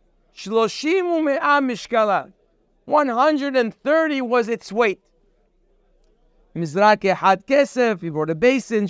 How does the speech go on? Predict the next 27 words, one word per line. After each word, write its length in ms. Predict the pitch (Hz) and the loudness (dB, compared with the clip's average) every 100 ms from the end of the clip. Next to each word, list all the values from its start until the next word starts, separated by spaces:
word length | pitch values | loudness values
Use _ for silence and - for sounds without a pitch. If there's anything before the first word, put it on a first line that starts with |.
| 165 | -4
right? 280 | 165 190 - | -4 -4 -6
Whatever 300 | - - 294 | -8 -4 -4
he 80 | |
brought. 320 | 240 254 233 - _ _ _ _ | 0 2 2 0 _ _ _ _
He 160 | 180 185 | -6 -2
brought 360 | 175 208 185 | 2 4 4
fine 340 | - 165 165 170 | 0 -2 -2 -2
flour. 580 | 240 269 262 247 226 196 | 0 2 2 2 0 -2
He 140 | 180 | -4
brought 420 | 147 180 175 139 | -2 0 0 0
go-, 240 | 190 190 190 | 2 2 2
a 100 | 170 | -4
golden, 680 | 147 170 170 160 165 156 - _ _ | 0 0 0 -2 -4 -6 -10 _ _
uh, 160 | 165 170 | -6 -2
uh, 420 | 170 160 151 143 - | 2 2 2 -2 -8
spoon 720 | - - 285 311 277 233 185 _ _ _ _ | -18 -6 -2 0 0 -2 -6 _ _ _ _
full 240 | 220 220 | -2 0
of 200 | 196 - | -2 -4
ketoret. 760 | 202 185 269 302 285 262 196 _ _ _ | -6 -2 2 2 2 0 -2 _ _ _
He 160 | - 226 | -6 -6
brought 480 | 170 202 220 208 208 - | -4 0 2 0 -2 -6
a 260 | 180 175 | -6 -6
bull, 580 | 151 131 277 302 262 220 | -8 -2 2 4 2 0
Par 380 | - 214 247 233 220 | -2 0 0 0 -2
Ehad 520 | 185 190 240 226 160 | -4 0 2 2 -2
ben 220 | 202 190 | -6 -2
Bakar. 560 | 190 190 247 247 220 | -2 0 0 0 -2